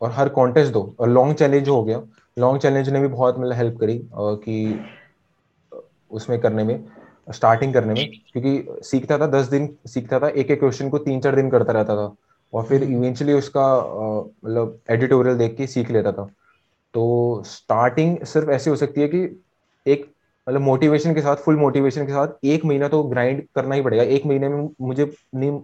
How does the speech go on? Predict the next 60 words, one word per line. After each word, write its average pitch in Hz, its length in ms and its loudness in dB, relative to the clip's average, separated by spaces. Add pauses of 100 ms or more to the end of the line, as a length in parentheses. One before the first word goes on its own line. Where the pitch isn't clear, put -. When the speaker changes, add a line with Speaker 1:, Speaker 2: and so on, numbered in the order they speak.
Speaker 1:
मुझे 123 180 2
नहीं 147 100 4
याद 120 240 4
कि 131 60 -2
मुझे 131 180 -2
ऐसा 123 160 0
लगा 123 200 0
कि - 400 -10
मुझे 135 140 2
सीपी 143 280 0
आ 123 140 8
भी 123 140 0
रही 120 140 0
है 107 60 -2
कि 107 120 -8
नहीं, 101 120 -10
क्वेश्चन 127 260 -4
निकल 135 240 2
ही 143 120 0
नहीं 139 120 0
रहे 104 120 0
थे 101 160 -12 (380)
एक 123 160 -4
महीना। 110 180 -4
Speaker 2:
करेक्ट। 143 340 -8
Speaker 1:
लेकिन 139 180 -2
वो 156 120 0
क्या 151 200 0
था 196 280 -8 (260)
कि 165 80 -4
कंसिस्टेंट 165 680 -4
रहा 110 160 2
मैं 95 180 -8
कि 107 240 -4
एक 151 160 0
महीना 143 200 0
नहीं, 147 180 -2
आई-, 135 240 -4
आएगा, 117 420 0 (160)
आएगा, 110 360 -2
आएगा, 117 240 2
जरूर 120 300 0
आएगा। 92 240 -6 (400)
तो 170 340 -6
एक 156 200 -2
महीने 156 220 0
बाद 143 340 0
ही 156 160 -2
रिजल्ट 143 320 0
मिलेंगे 127 240 -4
कि 147 100 -6
हाँ, 139 180 -8
अच्छा 139 160 -12
ठीक 127 280 -6
है, 113 60 -2
अब 123 220 -6 (140)
क्वेश्चंस 131 300 -6
निकल 127 200 0
रहे 110 180 -4
हैं। 104 120 -14